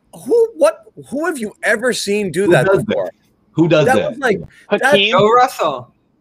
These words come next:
Speaker 1: that was unbelievable, that stretch. Unreal. Belichick would be like, "Oh my God, he was unbelievable." Just the awareness to be able to jump out the trap to get back in the play. I mean,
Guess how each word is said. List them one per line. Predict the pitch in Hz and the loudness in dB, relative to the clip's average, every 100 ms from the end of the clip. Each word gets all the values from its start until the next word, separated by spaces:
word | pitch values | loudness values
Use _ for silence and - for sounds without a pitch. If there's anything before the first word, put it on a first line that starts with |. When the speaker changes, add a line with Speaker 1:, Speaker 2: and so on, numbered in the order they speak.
| - | -4
Speaker 1:
that | 262 285 262 | -2 -2 -2
was | 294 233 - | -2 -2 -8
unbelievable, | 220 277 294 285 302 262 240 233 269 294 302 233 190 135 | -2 -2 -2 -4 -6 -6 -12 -12 -10 -4 -2 0 0 0
that | 123 113 | 0 -2
stretch. | - - 107 85 - - - _ _ _ _ _ _ _ _ - | -6 -8 -6 -6 -8 -16 -20 _ _ _ _ _ _ _ _ -8
Unreal. | 233 294 294 190 143 156 226 254 190 - | -2 0 0 -2 -8 -10 -10 -2 -2 -2
Belichick | 233 254 285 - 170 135 | 0 2 2 0 -4 -4
would | 135 117 | -12 -10
be | 131 | -6
like, | 127 127 - | -4 -4 -6
"Oh | 214 247 247 | -2 0 0
my | 156 120 | -4 -6
God, | 107 190 202 143 | -4 -2 0 -2
he | 151 233 | -6 -16
was | 233 - _ | -16 -18 _
unbelievable." | 285 311 269 226 226 226 240 285 320 262 139 107 185 - - | -10 -8 -6 -6 -8 -18 -18 -16 -6 -4 -4 -10 -10 -20 -10
Just | 262 285 - | -2 -2 -2
the | 262 | -2
awareness | 196 147 214 277 294 233 139 - | -2 0 0 4 4 2 -2 -6
to | 151 | -10
be | 180 | -2
able | 226 233 | -2 0
to | 180 151 | -4 -6
jump | 147 214 196 | -2 -2 0
out | 233 175 | -2 -2
the | |
trap | 170 - 190 220 233 | -12 -6 -4 -4 -6
to | 147 | -10
get | 147 147 | -10 -4
back | 190 220 | -4 -4
in | 208 | -6
the | 165 | -8
play. | - 165 202 185 - _ _ - | -10 -2 0 -2 -8 _ _ -6
I | 190 | -4
mean, | 196 175 | -4 -8